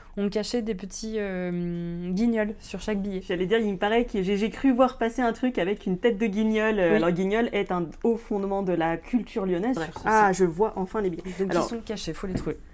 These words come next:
Speaker 2: alors, du coup, ils sont, euh, ils sont de toutes les couleurs. Ah, ils sont magnifiques. Je trouve ça super cool. Bah, du coup, le billet de vingt, c'est Nathalie qui est livreuse à vélo, euh,
Speaker 1: Voilà.
Speaker 2: en tant que personnalité, euh, citoyenne et de la vie civile.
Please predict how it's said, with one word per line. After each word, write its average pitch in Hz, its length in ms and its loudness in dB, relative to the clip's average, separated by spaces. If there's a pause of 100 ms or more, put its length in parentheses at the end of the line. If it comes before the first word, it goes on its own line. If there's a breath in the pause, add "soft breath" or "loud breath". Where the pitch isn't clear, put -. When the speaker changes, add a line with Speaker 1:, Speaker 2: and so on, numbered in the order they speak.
(120)
Speaker 2:
alors, 160 280 2
du 165 100 -6
coup, 226 280 -6
ils 175 160 -2
sont, 165 420 -4
euh, 127 160 -2
ils 165 100 -4
sont 208 140 -4
de 170 100 -2
toutes - 220 -14
les 208 80 -2
couleurs. - 320 -8
Ah, 165 80 -6
ils 156 60 -8
sont 147 120 -12
magnifiques. 151 800 -14 (1040 loud breath)
Je - 60 -20
trouve 190 180 -12
ça 254 200 -4
super 208 480 -8
cool. 247 460 0
Bah, 190 100 6
du 190 100 0
coup, 277 120 2
le 240 100 6
billet 202 240 2
de 190 100 -2
vingt, 233 220 2
c'est 175 160 -2
Nathalie 214 560 -2
qui 196 220 -2
est 214 80 4
livreuse 208 520 2
à 190 100 6
vélo, 180 380 2 (120)
euh, 175 180 2
Speaker 1:
Voilà. 160 180 2
Speaker 2:
en 170 120 0
tant 185 200 -2
que 180 140 -6
personnalité, 180 960 2
euh, 160 180 2
citoyenne 180 600 -2
et 180 40 0
de 165 120 2
la 156 100 0
vie 160 140 -6
civile. 180 480 -2